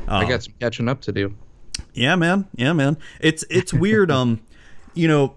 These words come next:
Speaker 2: do, do you ever look back at your content, like, especially Hive Mind? Hive Mind has changed a lot.
Speaker 1: Mm-hmm.
Speaker 2: And, um, and when I try to listen back to some of my old episodes,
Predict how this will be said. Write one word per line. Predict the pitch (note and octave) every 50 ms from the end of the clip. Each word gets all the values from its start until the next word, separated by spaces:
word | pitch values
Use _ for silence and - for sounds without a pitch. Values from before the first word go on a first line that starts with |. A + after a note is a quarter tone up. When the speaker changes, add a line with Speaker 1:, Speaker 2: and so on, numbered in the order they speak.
| - - C3+
Speaker 2:
do, | A2+ C3 D3+ D3
do | C3 B2+ C#3+
you | D3 F3
ever | A3 A3 C4 A#3+ A#3 G#3 F3 - -
look | C#3+ B2+ B2 C3 C#3+ C#3 - G#2
back | G2 G#2+ G#2 A2+ A2+ - A#2+
at | A2 G2 - - -
your | - G#2 G2+ G#2+ G2+
content, | - - - G#2 G2+ G2 F2+ - G#2+ G#2 G2+ G2+
like, | G2+ F#2+ F#2+ -
especially | A2+ - - F3 F#3+ - - C#3 A#2
Hive | G2 A2 A2 G#2+ G2 G2
Mind? | G2 F2+ F2+ F2
Hive | - A#2+ D3 E3+ D#3
Mind | D#3 C#3 B2+ A2+
has | G2+ -
changed | - - - A2+ G#2+ G2+ G2 - -
a | F#2
lot. | F#2 E2+ D#2 D#2 E2 - - - - - - - - - - - - - -
Speaker 1:
Mm-hmm. | - B2
Speaker 2:
And, | G2+ G2+ G2+ F#2+ F#2+ F#2+
um, | F#2+ F2+ F2+ F2+ F2+ - - - - - - -
and | B2 A2+ A2 G#2+ A2+ G#2+
when | A2+ A2+
I | A#2 A#2+
try | - - C3+ B2
to | A#2 A2+
listen | G#2+ G#2+ A2 - - G#2+
back | G2+ G#2 G2+ -
to | - G#2+
some | - A#2 G#2+
of | G2+
my | G2 F#2+ F#2+
old | - G2+ G#2 G2+ G2
episodes, | G2 G2 - A2 - - - G2 F2+ F2 F2+ F2+ F#2+ - -